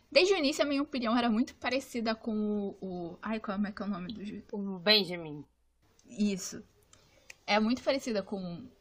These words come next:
Speaker 1: a opinião do Benjamin, porque ele acaba que sendo o, o personagem, né, que mais vê claramente o que tá acontecendo, né, desde o início. Apesar do pessimismo dele,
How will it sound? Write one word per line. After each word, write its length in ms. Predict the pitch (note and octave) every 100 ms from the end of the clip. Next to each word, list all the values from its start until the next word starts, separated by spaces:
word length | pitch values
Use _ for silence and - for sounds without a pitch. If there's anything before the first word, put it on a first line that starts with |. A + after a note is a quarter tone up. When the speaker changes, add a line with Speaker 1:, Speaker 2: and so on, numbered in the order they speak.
| -
Speaker 1:
a 100 | F3+
opinião 300 | F3+ F#3 F3
do 80 | F3+
Benjamin, 500 | F3+ F#3 G3+ G#3+ G#3
porque 1120 | - G#3 - - - G3 G3 G3+ G#3 G3+ - _ _ -
ele 120 | A3
acaba 360 | A3 G#3 A3
que 80 | B3
sendo 300 | - A#3+ B3
o, 260 | B3 A#3+ A#3
o 40 |
personagem, 640 | - B3 B3 A3 G#3 A3
né, 100 | G#3+
que 200 | G#3 A3 F#3+ - -
mais 340 | F#3 G#3+ C4+
vê 240 | B3+ A3 A3+
claramente 720 | - A#3 G#3+ G#3 G3+ G#3+ A3+
o 40 |
que 100 | G#3+
tá 160 | G#3 F3+
acontecendo, 760 | F#3 F3+ F#3 G#3 F#3 E3 E3+
né, 260 | F3 F3 E3+
desde 320 | A3 F3+ F#3 F#3+
o 20 |
início. 460 | F#3 E3+ - - - - - -
Apesar 380 | F#3+ F3+ F#3 F3+ - -
do 100 | F3+
pessimismo 720 | G#3+ G#3+ G#3+ G3 D4 E4+ C#4
dele, 440 | G#3 F#3 B3+ D4